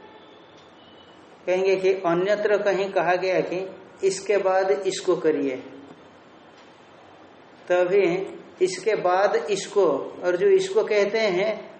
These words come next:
अभी हमारे सामने इसको मिल और उसके साथ दो मिल करके तीन खड़े हैं, तो इसके बाद इसको करना था, अन्यत्र हमारा बुद्धि में है इसके बाद इसको करना है, किंतु अभी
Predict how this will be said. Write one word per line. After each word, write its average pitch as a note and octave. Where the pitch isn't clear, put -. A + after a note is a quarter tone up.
अभी F3
हमारे F#3+
सामने G3+
इसको G3+
मिल F#3+
और F#3+
उसके F#3+
साथ F#3+
दो F#3+
मिल F#3
करके F#3
तीन F#3
खड़े C#3+
हैं, C3+
तो D#3+
इसके G3
बाद G3+
इसको G#3
करना F#3+
था, E3
अन्यत्र F3+
हमारा F#3
बुद्धि F#3+
में G3+
है F#3+
इसके F#3
बाद F#3+
इसको F#3+
करना E3
है, C#3
किंतु F#3+
अभी F#3